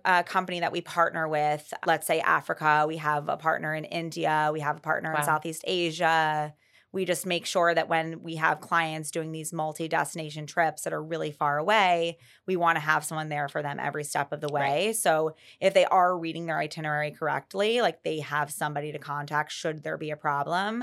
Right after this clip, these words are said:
Speaker 1: And then there's, of course, those people that just wanna talk to you whenever they wanna talk to you. And I think I've tried to create boundaries lately that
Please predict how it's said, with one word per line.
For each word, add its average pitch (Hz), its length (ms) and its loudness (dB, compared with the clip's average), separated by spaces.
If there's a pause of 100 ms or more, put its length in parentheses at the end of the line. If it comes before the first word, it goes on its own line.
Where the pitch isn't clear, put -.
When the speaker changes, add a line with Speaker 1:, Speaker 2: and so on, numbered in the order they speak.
Speaker 1:
And 208 80 -8
then 214 100 -2
there's, 247 200 0
of 240 100 0
course, 170 300 0
those 160 200 -2
people 160 280 -4
that 151 120 0
just - 160 -12
wanna 151 200 -4
talk 143 300 -2
to 165 80 -10
you 156 180 -6
whenever 143 340 -4
they 143 120 -2
wanna 143 180 -6
talk 139 300 -6
to 185 80 -8
you. 185 180 -2
And 147 280 -2 (360)
I 170 100 0
think 165 220 -2
I've 156 180 0
tried 151 380 0
to 160 100 -8
create 151 400 -6
boundaries 147 640 -6
lately 156 520 -6
that 151 420 -2